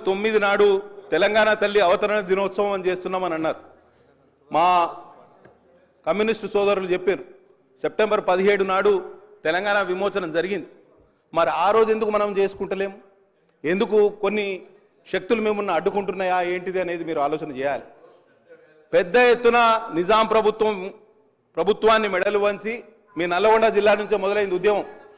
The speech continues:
సాయుధ రైతాంగ పోరాటం. కాబట్టి వారికి సంఘీభావంగా సెప్టెంబర్ పదిహేడును తెలంగాణ విమోచన దినంగా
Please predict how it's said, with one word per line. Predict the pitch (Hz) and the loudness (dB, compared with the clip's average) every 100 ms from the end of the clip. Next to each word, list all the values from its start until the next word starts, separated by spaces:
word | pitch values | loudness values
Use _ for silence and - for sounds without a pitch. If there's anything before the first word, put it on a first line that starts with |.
| _ _ - | _ _ 0
సాయుధ | 175 196 220 | 4 6 4
రైతాంగ | 220 214 214 208 | 4 4 2 2
పోరాటం. | 214 202 208 208 214 - - _ _ - | 2 2 2 2 -2 -8 -20 _ _ -4
కాబట్టి | 160 214 220 220 220 - - _ _ | 2 2 0 -4 -6 -12 -20 _ _
వారికి | 123 139 165 208 214 240 240 214 - - _ _ - | -4 0 4 4 2 -2 -4 -6 -14 -20 _ _ -2
సంఘీభావంగా | 190 202 247 220 202 185 147 - - | -2 0 4 6 6 4 -2 -6 -8
సెప్టెంబర్ | 160 - 220 214 208 202 | -6 -2 -2 0 0 0
పదిహేడును | 170 190 208 196 208 196 - - _ _ | 0 2 2 2 0 -4 -6 -20 _ _
తెలంగాణ | 151 190 208 214 208 | -2 0 2 2 2
విమోచన | 180 175 208 226 220 | 2 0 2 0 0
దినంగా | 190 180 185 185 170 - | -2 -4 -2 0 0 0